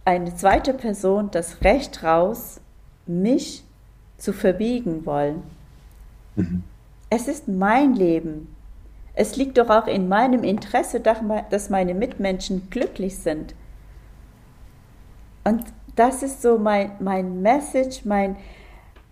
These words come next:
Speaker 1: wir wollen, alle Menschen wollen glücklich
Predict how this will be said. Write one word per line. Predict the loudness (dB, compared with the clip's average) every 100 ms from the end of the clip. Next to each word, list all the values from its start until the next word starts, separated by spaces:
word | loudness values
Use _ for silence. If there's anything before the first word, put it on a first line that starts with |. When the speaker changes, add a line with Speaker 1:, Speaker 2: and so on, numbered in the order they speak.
| -20 -20 -18 -8
Speaker 1:
wir | 2 2 6
wollen, | 6 4 2
alle | 4 4 4
Menschen | 4 0 -2 -4 2
wollen | 4 4 2 -2
glücklich | -2 -2 -2 -6